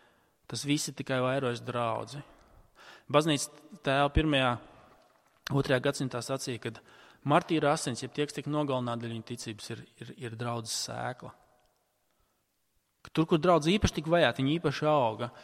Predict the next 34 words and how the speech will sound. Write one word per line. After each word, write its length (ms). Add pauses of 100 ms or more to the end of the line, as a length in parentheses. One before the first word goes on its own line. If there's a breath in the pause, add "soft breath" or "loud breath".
(200 loud breath)
Un 140
Rodnijs 240
Starks, 320
kas 100
nebūtu 300
nav 100
kristietis, 380
viņš 160
ir 80
kristi-, 300 (100)
viņš 160
ir 80
tā, 60 (200)
viņš 220
ir, 80
ā, 440 (200)
sociāla 400
antropologs, 560
vēsturnieks, 600 (580 loud breath)
viņš 240
pēta 500 (100)
kristiet-, 440
viņš, 180
viņš 200
saka, 140 (100)
kāpēc 260
kristietība 460
tik 100
šausmīgi 440
spēcīgi 520
auga 400
pirmajos 400
četros 320
gadsimtos? 680